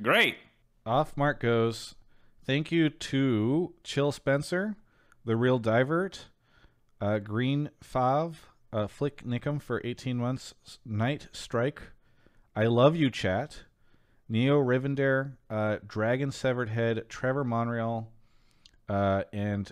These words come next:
Speaker 2: Columbio, Com-, Colombian. Naked Homeless Man, thank you for the forty-five months.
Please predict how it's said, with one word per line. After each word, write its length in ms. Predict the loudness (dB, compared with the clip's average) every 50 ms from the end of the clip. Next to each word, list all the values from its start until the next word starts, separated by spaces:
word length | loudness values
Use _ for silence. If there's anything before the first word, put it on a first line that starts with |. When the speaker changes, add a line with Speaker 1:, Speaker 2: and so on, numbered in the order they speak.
| -14 -20
Speaker 2:
Columbio, 840 | -12 -6 -4 -4 -2 -2 -2 -4 -4 -6 -8 -8 -10 -12 -14 -16 -18 -20 _ _ _
Com-, 260 | -10 -8 -8 -8 -8 -10 -12 -16 -12
Colombian. 720 | -8 -6 -4 -4 -4 -4 -4 -6 -6 -8 -10 -12 -14 -16 -18 _ _ _ _ _ _ _ -8
Naked 300 | -4 -2 -2 0 0 0
Homeless 380 | 2 2 2 2 2 0 -2 -2
Man, 280 | -4 -4 -4 -4 -6 -6
thank 180 | -8 -8 -8
you 60 | -6
for 60 | -8 -8
the 60 | -8
forty-five 420 | -8 -6 -6 -6 -6 -6 -6 -4 -2
months. 460 | -2 -2 -2 -2 -4 -12 -16 -16 -20